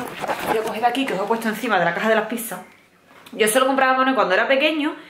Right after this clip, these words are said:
pero a Lía todavía nunca se lo había dado, porque como no le gustan las cosas dulces,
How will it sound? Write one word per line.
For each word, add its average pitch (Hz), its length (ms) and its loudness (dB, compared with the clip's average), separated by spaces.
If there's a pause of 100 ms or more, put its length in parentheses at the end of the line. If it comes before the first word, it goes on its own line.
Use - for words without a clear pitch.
(320)
pero 233 160 4
a 214 60 2
Lía 269 180 4
todavía 311 300 4
nunca 330 200 0
se 302 140 0
lo 247 60 4
había 208 180 4
dado, 330 280 2
porque 214 340 -2
como 196 240 -2
no 196 80 0
le 214 80 6
gustan 233 360 2
las 233 100 6
cosas 254 300 2
dulces, 381 360 0